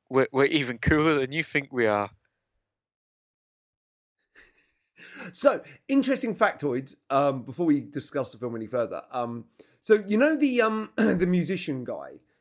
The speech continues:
Speaker 2: um, that sings with Renee Zellweger at the end?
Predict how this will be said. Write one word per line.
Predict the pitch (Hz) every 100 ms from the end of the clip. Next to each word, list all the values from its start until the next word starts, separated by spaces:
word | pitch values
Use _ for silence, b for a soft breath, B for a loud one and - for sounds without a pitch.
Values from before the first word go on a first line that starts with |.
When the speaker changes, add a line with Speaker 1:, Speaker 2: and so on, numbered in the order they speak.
| _ 139
Speaker 2:
um, | 139 139
that | 127 147
sings | - 160 147 113
with | 139 131
Renee | 135 135 131
Zellweger | 143 131 113 101 67
at |
the | 110
end? | 113 - _ _